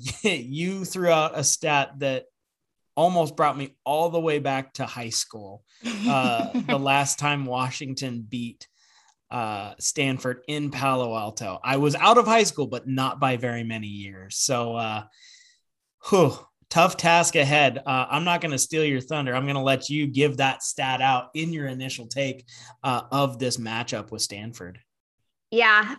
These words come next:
Speaker 3: I mean, there's a lot of things to take away from Washington and Stanford, two teams that do go toe-to-toe most of the time.
Speaker 1: Yeah.
Speaker 3: The last winner,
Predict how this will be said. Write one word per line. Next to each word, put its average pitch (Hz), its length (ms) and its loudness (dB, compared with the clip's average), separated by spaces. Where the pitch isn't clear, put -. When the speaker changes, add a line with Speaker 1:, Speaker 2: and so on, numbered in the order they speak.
Speaker 3:
I 254 100 6
mean, 247 160 4
there's 240 200 6
a 254 40 6
lot 226 180 6
of 226 80 0
things 233 260 -6
to 233 60 -8
take 214 220 -2
away 208 480 2
from 196 340 0
Washington 208 840 0
and 196 180 -4
Stanford, 190 800 0
two 208 240 0
teams 196 520 -6
that 180 340 2
do 240 320 6
go 214 360 4
toe-to-toe 220 720 0
most 202 500 -4
of 214 100 -4
the 202 120 -2
time. 196 560 0
Speaker 1:
Yeah. 190 180 -10
Speaker 3:
The 196 800 2
last 233 400 2
winner, 196 560 0